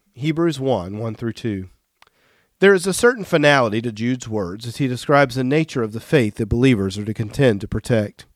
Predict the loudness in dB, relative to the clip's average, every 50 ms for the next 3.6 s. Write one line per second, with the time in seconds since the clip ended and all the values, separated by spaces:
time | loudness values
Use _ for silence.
0 | _ _ -20 -6 0 2 2 2 2 2 2 2 2 2 2 -2 -4 -4 -4 0
1 | 2 4 4 4 2 2 2 4 4 2 2 0 0 0 0 0 2 4 6 6
2 | 4 4 4 2 0 0 0 0 2 4 4 2 0 -4 -8 -6 -4 -2 0 0
3 | 0 -2 -2 -4 -4 -4 -4 -4 -4 -6 -8 -10